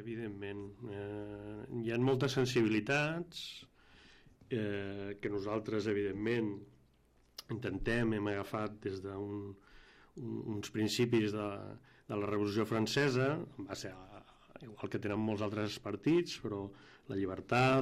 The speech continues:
la igualtat, la solidaritat, la democràcia participativa, perquè creiem que ha de ser així, la gent estem una mica cansats tots de només opinar cada quatre anys, evidentment l'ecologia,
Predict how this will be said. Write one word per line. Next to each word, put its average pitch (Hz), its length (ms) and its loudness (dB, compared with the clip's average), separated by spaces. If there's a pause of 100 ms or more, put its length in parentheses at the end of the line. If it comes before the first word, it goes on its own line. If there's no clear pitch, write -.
la 107 80 6
igualtat, 104 480 4
la 120 80 6
solidaritat, 104 1040 4 (720)
la 117 80 8
democràcia 120 480 8
participativa, 120 800 8
perquè 98 480 -2
creiem 107 320 4
que 117 160 6
ha 110 60 6
de 107 100 4
ser 98 140 4
així, 139 180 6 (160)
la 107 80 0
gent 101 240 -2
estem 107 240 0
una 98 160 0
mica 101 240 0
cansats 101 560 -4
tots 110 240 0
de 107 160 0 (640)
només 110 480 4
opinar 107 320 4
cada 107 160 2
quatre 113 320 2
anys, 147 460 2 (560)
evidentment 110 600 8
l'ecologia, 107 760 6